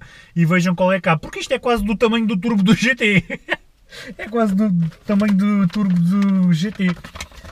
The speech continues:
Bem, entretanto passou aqui um senhor, viu-me aqui falar para a câmera e pensou assim, "Quem é este atrasado mental que está aqui a falar sozinho com uma câmara?" É o Yuri, pá, o Yuri dos carros.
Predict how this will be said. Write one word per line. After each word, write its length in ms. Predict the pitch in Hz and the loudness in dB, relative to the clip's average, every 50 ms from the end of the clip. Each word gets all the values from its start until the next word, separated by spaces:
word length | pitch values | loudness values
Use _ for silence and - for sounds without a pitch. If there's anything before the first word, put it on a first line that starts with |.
| - - - - | -20 -20 -10 -2
Bem, 260 | 160 175 190 170 165 175 | 2 4 4 6 6 4
entretanto 320 | 170 170 165 160 165 151 | 4 4 2 2 2 2
passou 240 | 160 160 - 170 160 | 2 0 0 0 0
aqui 220 | 135 - 175 170 | 2 2 4 4
um 100 | 165 160 | 4 4
senhor, 340 | - - 190 196 226 294 339 - - | 4 2 2 2 2 2 -2 -4 -6
viu-me 240 | - 135 151 160 160 | -2 2 4 4 4
aqui 180 | 156 139 170 165 | 4 4 2 2
falar 260 | - 165 160 165 165 | 2 4 4 4 2
para 120 | 165 - 175 | 2 0 -2
a 40 | 160 | -2
câmera 180 | - 202 202 | 0 -2 0
e 80 | 180 190 | 0 0
pensou 140 | 170 180 175 | 0 0 0
assim, 180 | 151 160 139 | 2 0 0
"Quem 160 | 131 165 170 | 2 2 2
é 60 | 170 165 | 2 2
este 120 | 151 - | 2 0
atrasado 440 | 165 143 151 143 135 131 143 139 139 | -4 -4 -2 -4 -2 -2 -2 -2 0
mental 320 | 135 135 131 - 151 160 151 | -2 -2 -2 -2 -2 -2 -2
que 60 | - | 0
está 100 | - 175 | -2 -2
aqui 180 | - - 160 | 0 0 -2
a 60 | 156 147 | -4 -2
falar 240 | - 139 147 151 | -2 -2 -2 -2
sozinho 340 | 147 143 135 131 151 156 147 - - - - _ _ - | -2 -2 -2 -2 -2 -2 -2 -4 -8 -16 -20 _ _ 4
com 60 | 165 | 6
uma 180 | 170 170 160 | 6 6 4
câmara?" 340 | - - 131 117 110 104 107 - _ - | 4 2 0 -2 -2 -4 -8 -12 _ 0
É 100 | 285 254 | 2 4
o 60 | 165 | 4
Yuri, 280 | 151 165 170 160 143 | 4 4 4 4 2
pá, 200 | 131 - 110 110 | 0 -4 -6 -6
o 80 | 110 120 | -4 -2
Yuri 160 | 131 131 127 | -2 -2 -4
dos 120 | 113 - - | -4 -6 -4
carros. 440 | - 127 120 117 - 131 - - | -4 -2 -2 -2 -4 -8 -12 -14